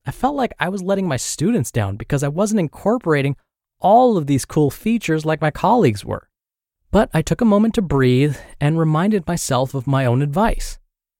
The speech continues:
The best way to spread Christmas cheer is singing out loud for all to hear. Oh wait, wrong one. That advice was from the movie Elf. Let's try that again. My advice to myself was,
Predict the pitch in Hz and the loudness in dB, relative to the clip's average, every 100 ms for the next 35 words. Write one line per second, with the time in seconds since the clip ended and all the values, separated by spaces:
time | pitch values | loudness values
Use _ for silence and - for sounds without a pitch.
0 | _ - 120 151 220 - 180 190 185 - | _ -4 0 2 0 2 2 2 0 -2
1 | 143 131 - 175 226 226 - 127 120 151 | -2 0 0 0 0 -2 -2 0 0 0
2 | - 135 - 139 165 170 185 127 107 117 | -2 -4 0 0 0 0 0 0 2 0
3 | - 147 117 123 139 113 180 127 _ _ | -2 -4 -2 -2 -4 -2 -2 -2 _ _
4 | - 131 127 - _ _ _ - 123 117 | -4 -2 0 -2 _ _ _ -4 0 2
5 | 110 107 110 _ _ _ _ _ 139 160 | 2 2 -2 _ _ _ _ _ -2 -2
6 | 127 123 - 117 117 107 107 113 113 - | -2 -4 -6 -6 -2 -2 -2 -2 -4 -6
7 | _ _ _ _ _ 240 254 269 233 214 | _ _ _ _ _ -6 -4 2 2 2
8 | 175 175 - _ _ _ _ _ _ 127 | 0 -2 -4 _ _ _ _ _ _ -2
9 | 135 269 185 135 117 - 127 120 - 110 | 0 2 2 2 0 0 0 0 -2 -4
10 | 107 120 107 104 170 | -4 0 2 2 0